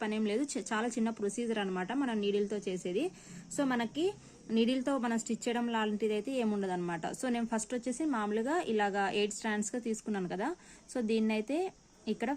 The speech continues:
ఫింగర్కి ఇలాగా ఒక సింగిల్ రౌండ్ అయితే చేసుకుంటున్నాను. So ఎయిట్ స్ట్రాండ్స్‌గా తీసుకున్న తర్వాతకి దీన్ని వన్, టూ, త్రీ, ఫోర్, ఫైవ్, ఇలాగా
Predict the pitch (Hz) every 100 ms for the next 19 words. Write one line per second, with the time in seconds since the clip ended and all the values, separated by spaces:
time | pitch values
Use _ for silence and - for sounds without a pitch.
0 | 269 226 220 214 247 311 - 208 202 208
1 | 320 349 - - - 208 - - 214 214
2 | 208 214 202 202 - 202 190 - 185 180
3 | 180 190 339 - - - - - - -
4 | - - 254 214 208 - 226 214 - 247
5 | 226 220 214 202 196 196 226 294 262 226
6 | 294 381 - - - - - 202 202 214
7 | 311 359 - - - - - 226 226 277
8 | 320 - - - - 220 220 254 320 -
9 | - - - - 214 214 247 285 - -
10 | - 180 - - - - - 214 226 226
11 | 349